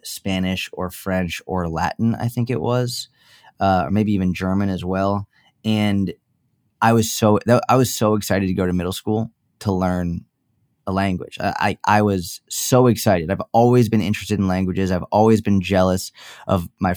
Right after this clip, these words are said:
my friend David, for example. He grew up speaking Russian was his first language in his house.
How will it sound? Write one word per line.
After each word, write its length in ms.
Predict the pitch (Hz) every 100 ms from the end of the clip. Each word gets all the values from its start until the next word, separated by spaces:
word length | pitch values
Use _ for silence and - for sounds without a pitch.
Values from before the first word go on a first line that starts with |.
| -
my 180 | 110 101
friend 320 | - 107 98
David, 320 | 95 92 92
for 120 | -
example. 520 | 92 95 95 95 92 90
He 120 | 101
grew 240 | - 92
up 140 | 92 -
speaking 360 | - 107 95 90
Russian 340 | 101 110 110 104
was 120 | 90
his 120 | 90
first 240 | - 92 -
language 340 | 92 95 92
in 60 | 90
his 120 | 85
house. 320 | 95 95 -